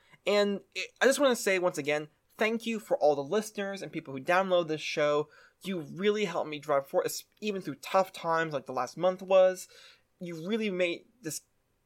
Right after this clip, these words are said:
made me want to do this no matter what. And I just wanna thank you once again for driving me forward and continuing this show no matter what happens. And with that, let's get back to the show.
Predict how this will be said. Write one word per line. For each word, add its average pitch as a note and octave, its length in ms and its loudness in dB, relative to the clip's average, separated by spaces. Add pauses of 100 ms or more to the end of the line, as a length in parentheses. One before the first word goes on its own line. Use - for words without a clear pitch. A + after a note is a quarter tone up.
made F3 300 4
me G#3+ 100 0
want F3 340 6
to D#3+ 80 -4
do D3+ 220 -4
this C#3+ 200 -8
no D3+ 200 0
matter C3+ 240 2
what. - 380 -6 (380)
And C#3+ 240 -4
I D3 100 4
just D3 140 0
wanna C#3+ 160 -4
thank F3+ 340 -2
you E3 80 -6
once D3+ 180 -6
again D#3 280 -4
for C3 100 -10
driving E3 440 4
me E3 100 -6
forward C#3+ 440 -2
and - 140 -12
continuing E3 460 -8
this C#3+ 140 -8
show C3 380 -2 (280)
no D3+ 80 -2
matter C#3 200 4
what D3 300 2
happens. - 600 -12 (600)
And C3+ 480 2 (640)
with D#3+ 320 0
that, G3 540 2 (420)
let's D3 240 -2
get G3+ 240 -2
back F3 260 2
to - 80 -8
the A3 80 -2
show. G3+ 440 2